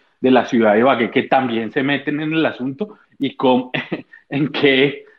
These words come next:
como a, en qué cabeza le cabe a uno que los dirigentes de la ciudad también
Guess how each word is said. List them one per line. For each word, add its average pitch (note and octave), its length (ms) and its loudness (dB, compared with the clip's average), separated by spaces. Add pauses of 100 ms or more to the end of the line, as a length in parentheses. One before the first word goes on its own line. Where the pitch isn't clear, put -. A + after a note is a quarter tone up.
(160)
como D3+ 320 -4
a, C#3 220 4
en C#3+ 160 -4
qué C3+ 180 -2
cabeza D#3 360 2
le F3 160 -2
cabe B2+ 260 -4
a B2 80 -6
uno D3 260 -10
que D#3 120 -12
los D3+ 120 -12
dirigentes C3+ 440 -10
de B2 40 -8
la B2+ 140 -6
ciudad A2 240 -8
también B2 460 -6